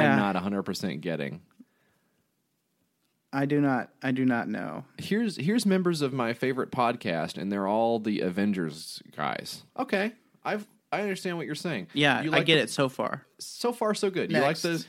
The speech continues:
Speaker 1: you like podcast. You like the Avengers. So let's take, for instance, you take Y K S, your Kickstarter Sucks
Speaker 2: Mm-hmm.
Speaker 1: podcast.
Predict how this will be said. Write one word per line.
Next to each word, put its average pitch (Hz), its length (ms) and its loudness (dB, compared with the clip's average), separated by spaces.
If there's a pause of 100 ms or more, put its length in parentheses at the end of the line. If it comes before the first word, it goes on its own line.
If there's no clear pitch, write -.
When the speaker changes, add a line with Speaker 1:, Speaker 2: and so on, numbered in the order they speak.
(180)
Speaker 1:
you 147 100 -4
like 165 220 -2
podcast. 165 600 -2
You 113 100 -2
like 120 200 0
the 127 120 0
Avengers. 131 440 -4
So 113 160 0
let's 113 520 -4
take, 165 200 -2
for 165 80 -2
instance, 139 240 -4
you 131 60 -4
take 127 200 -4
Y 117 180 2
K 107 200 -2
S, - 220 -6
your 98 120 -2
Kickstarter 95 400 -4
Sucks - 240 -6
Speaker 2:
Mm-hmm. 80 340 -4
Speaker 1:
podcast. - 220 -4